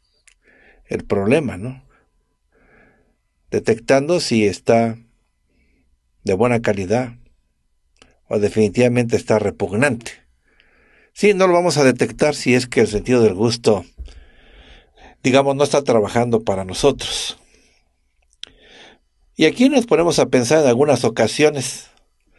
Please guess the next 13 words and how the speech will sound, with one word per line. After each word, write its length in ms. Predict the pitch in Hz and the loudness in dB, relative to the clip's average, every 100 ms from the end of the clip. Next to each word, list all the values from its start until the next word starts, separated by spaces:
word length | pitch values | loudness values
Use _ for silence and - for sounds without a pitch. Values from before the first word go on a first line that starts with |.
| _ _ _ _ | _ _ _ _
¿acaso 380 | - - 143 151 | -4 0 2 2
nada 200 | 139 139 | 2 4
más 200 | 143 139 | 2 0
me 80 | 110 | -2
ocurre 400 | - 131 135 98 | 0 0 0 -2
a 60 | |
mí? 280 | 92 156 214 _ _ _ _ - - _ _ _ - - - _ | -2 -4 -6 _ _ _ _ -18 -18 _ _ _ -20 -20 -20 _
No, 320 | - 180 185 | -2 2 4
le 100 | 151 | 4
ocurre 340 | 127 123 175 196 | 4 4 2 2
a 60 | |
mucha 340 | 165 165 - 143 | 0 -2 0 -2
gente. 560 | - 104 120 107 87 | -2 -6 -6 -10 -12